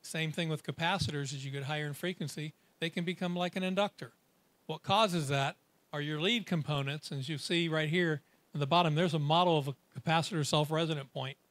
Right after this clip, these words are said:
where it'll be mostly capacitance, and you get over here and whoop, and it turns into an inductance.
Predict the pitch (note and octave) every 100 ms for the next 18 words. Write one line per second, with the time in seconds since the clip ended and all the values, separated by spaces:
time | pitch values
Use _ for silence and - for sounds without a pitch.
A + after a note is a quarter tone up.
0 | _ _ _ D3+ D3+ D3+ D3+ D3+ D3+ F3
1 | - F3+ E3 D3+ D3 E3+ E3+ E3+ F#3 F#3+
2 | - C#3 D3+ D3+ D#3 D3+ F3 D3 B3 -
3 | _ _ _ _ D3+ C#3+ - E3 D3+ D3
4 | C#3 D3+ C#3 C3 D#3+ - D3 - -